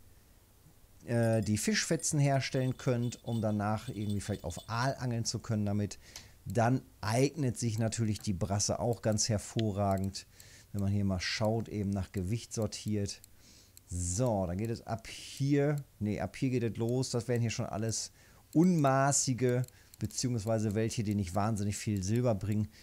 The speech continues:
die man dann halt problemlos umwandeln kann in Fischfetzen. So,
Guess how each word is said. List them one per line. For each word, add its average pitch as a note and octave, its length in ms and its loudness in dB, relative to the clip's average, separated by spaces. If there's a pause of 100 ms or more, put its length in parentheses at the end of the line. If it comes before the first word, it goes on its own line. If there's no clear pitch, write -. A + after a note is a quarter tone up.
(160)
die G#2 60 -2
man G2 100 0
dann G2 140 2
halt G2 160 -2
problemlos G2+ 1040 -2 (460)
umwandeln C3 680 2
kann A2 320 0 (200)
in G2+ 400 -2
Fischfetzen. - 960 -4 (960)
So, F#2 320 0